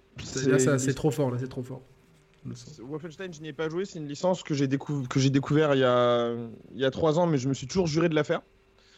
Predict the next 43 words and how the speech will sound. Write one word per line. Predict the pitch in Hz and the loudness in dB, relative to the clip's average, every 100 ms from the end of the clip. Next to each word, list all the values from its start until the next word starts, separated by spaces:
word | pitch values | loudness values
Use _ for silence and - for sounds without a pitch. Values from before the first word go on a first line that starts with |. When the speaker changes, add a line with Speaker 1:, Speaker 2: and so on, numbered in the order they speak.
| _ _ _ _ _ | _ _ _ _ _
Speaker 2:
Star | - 180 170 | -4 2 4
Wars | 190 180 | 4 2
Jedi | 170 170 | 0 -4
Fallen | 175 165 | -4 0
Order, | 160 160 196 | 2 2 0
j'y | 175 147 156 | 0 -4 -4
ai | |
joué | 135 151 170 160 _ _ _ _ _ _ _ _ _ | -4 -4 -4 -4 _ _ _ _ _ _ _ _ _
deux | 180 175 | -2 0
heures | 190 - | -2 -4
trente, | 196 220 208 | -10 -12 -12
trois | - 185 175 147 | -8 -4 -4 -2
heures, | 175 - 52 _ _ _ _ _ - | -6 -8 -18 _ _ _ _ _ 0
euh, | 139 139 135 135 135 | 4 4 4 4 2
sur | 131 - 135 | 0 -8 -8
P | - | -8
C. | 143 165 - _ - - _ _ _ _ _ _ | -6 -8 -10 _ -20 -20 _ _ _ _ _ _
Et, | 139 143 | 0 2
euh, | 139 139 | 4 2
même | 143 156 | 0 -6
si | 160 | -8
je | 151 | -10
suis | - | -6
pas | 165 | -4
du | 160 | -4
tout | 170 | -4
familier | 175 156 156 | -2 2 4
à | |
l'univers | 156 147 147 | 6 4 4
de | 139 | 2
Star | 135 139 135 | 0 0 0
Wars | 143 | 0
de | 135 | -4
base, | 135 147 135 | -4 -4 -4
parce | 143 131 | -8 -10
que | - 131 | -8 -8
ça | 123 - 131 | -8 -8 -6
ne | 120 120 117 | -4 -4 -2
m'intéresse | 120 120 120 123 127 123 | -2 0 0 2 2 2
pas | 123 147 | 2 0
de | 139 | 0
prime | 117 143 | 0 0
abord, | 127 156 196 | 2 2 0